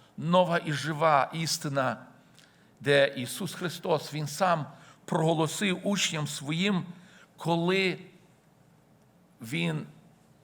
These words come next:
с-, звершав цю таємну вечерю. Я думаю, пастор так само буде ще нагадувати ті самі слова, які я вже зазначив, читаючи.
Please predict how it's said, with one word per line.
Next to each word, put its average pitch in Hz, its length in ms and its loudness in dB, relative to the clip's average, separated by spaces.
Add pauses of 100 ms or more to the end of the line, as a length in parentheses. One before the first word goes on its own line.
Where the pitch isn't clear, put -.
(160)
с-, - 300 -14 (100)
звершав 151 600 2
цю 160 340 -4 (240)
таємну 147 460 0
вечерю. 151 400 0
Я 135 100 0
думаю, 175 340 2
пастор 180 380 2
так - 180 -6
само 196 360 2 (360)
буде 190 240 4
ще 220 220 2
нагадувати 202 560 6
ті 196 180 -4
самі 214 320 4
слова, 190 380 6
які 185 460 0 (420)
я 170 160 8
вже 196 260 4
зазначив, 190 720 2 (300)
читаючи. 190 800 2